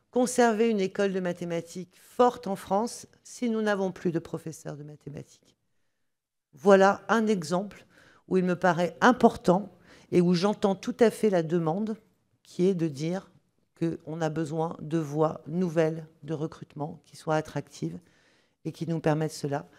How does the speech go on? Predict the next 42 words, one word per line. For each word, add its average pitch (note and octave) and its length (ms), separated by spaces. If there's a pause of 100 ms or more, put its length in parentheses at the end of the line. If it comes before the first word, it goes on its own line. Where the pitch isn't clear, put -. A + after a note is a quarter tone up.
(520)
Et B3 80
une C4 140
fois B3 160
de A3 100
plus, - 440 (120)
je D#3+ 200
le C4+ 120
répète, G#3 720
je E3 180
l'ai D#3+ 80
déjà F3 300
dit E3+ 320
et D#3 60
je C#3 100
le D#3 100
dis D3 140
en D3+ 100
toute - 220
tranquillité, G3 960
que - 100
ceux G#3+ 260
qui F3 180
ne D3 120
souhaitent - 480
pas A#3+ 240
utiliser F#3 440
ces F3 200
voies E3+ 480
ne E3 160
les D3+ 360
utilisent B3+ 500
pas. - 260 (320)
Il C#3+ 60
n'y D#3+ 140
a E3+ 120 (120)
aucune C4 540
obligation, G3 720 (680)
c'est - 160
un E3 240
outil B3 300
de F#3+ 100
plus F#3 500